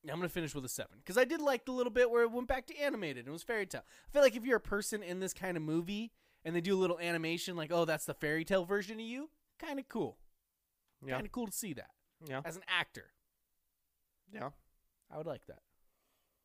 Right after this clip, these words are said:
Speaker 2: Key elements, Ty. This is the highest category I gave, and I actually gave it some love here.
Speaker 1: Okay.
Speaker 2: Uh, which is usually the case for key <laughs> elements. Um,
Speaker 1: So it deserves some love. If you don't score well in key elements, let me tell you, you got a dog shit film on your hands.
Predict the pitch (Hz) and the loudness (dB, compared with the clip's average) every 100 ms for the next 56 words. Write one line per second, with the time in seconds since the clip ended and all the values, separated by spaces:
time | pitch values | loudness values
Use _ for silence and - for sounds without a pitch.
0 | _ - 220 185 165 147 - 131 123 131 | _ -4 4 6 4 0 -2 0 0 -2
1 | 156 151 147 143 139 - 127 127 123 117 | -4 -2 2 2 0 0 0 2 0 0
2 | 113 113 117 113 110 117 127 147 - 190 | 0 0 -2 -4 -6 -8 -6 -6 -6 -4
3 | 185 196 - 202 202 196 - 117 98 - | -2 -2 -4 0 2 2 0 -4 -4 -12
4 | - - - 139 135 135 143 135 147 131 | -12 -4 0 2 0 -2 -8 -4 -6 -4
5 | 123 123 117 - 113 - 120 - 135 104 | -6 -4 -6 -6 -12 -4 -2 0 -4 -4
6 | 107 - - - - - 127 120 113 107 | -8 -12 -14 -20 -20 -6 0 0 0 -4
7 | 101 95 _ _ _ - 139 156 160 185 | -10 -18 _ _ _ -14 -12 -10 -4 -4
8 | - 180 190 131 - - - 208 208 320 | -4 -4 -2 -4 -6 -20 -8 -2 0 0
9 | 285 254 226 214 196 180 208 185 190 214 | 0 8 8 10 6 4 0 2 2 0
10 | 196 185 185 185 202 165 139 - 147 135 | -4 -4 0 2 2 0 0 2 0 2
11 | 135 147 120 139 117 107 107 110 98 101 | -2 -6 -6 -6 -6 -10 -12 -14 -14 -16